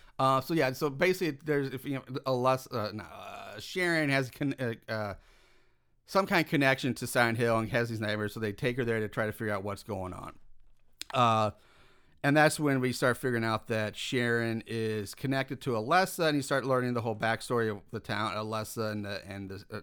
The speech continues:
what they did. Um, and my God, let's talk about the, that's a fucked up scene when they, when, uh, when Christabel and Tom f-, get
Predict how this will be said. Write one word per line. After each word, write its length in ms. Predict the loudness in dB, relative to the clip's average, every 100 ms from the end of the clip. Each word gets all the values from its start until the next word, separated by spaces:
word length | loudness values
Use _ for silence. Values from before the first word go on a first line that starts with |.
| -10
what 200 | -10 -6
they 120 | -8
did. 440 | -4 -4 -4 -6 -12 -20 -20 _ _ -6
Um, 320 | -2 -4 -6
and 240 | -6 -4 2
my 300 | 2 2 0
God, 340 | 2 4 4
let's 160 | 0 0
talk 100 | 0
about 200 | 0 -4
the, 60 | -8 -2
that's 300 | -2 0 -2
a 100 | -4 -6 -18 0
fucked 300 | 2 2 2
up 200 | 2 2
scene 460 | -2 0 2 2 2
when 160 | 0 0
they, 240 | 0 -2
when, 400 | -4 -2 -2 -2
uh, 300 | 0 -2 -4 -8 _ _ _ _ _ _ _ _ _ -16 -8
when 180 | 0 0
Christabel 680 | 2 -2 0 0 4 6 6
and 120 | 2
Tom 200 | 2 0
f-, 340 | 0 -8 -10 -16 _ 0
get 340 | 4 4 0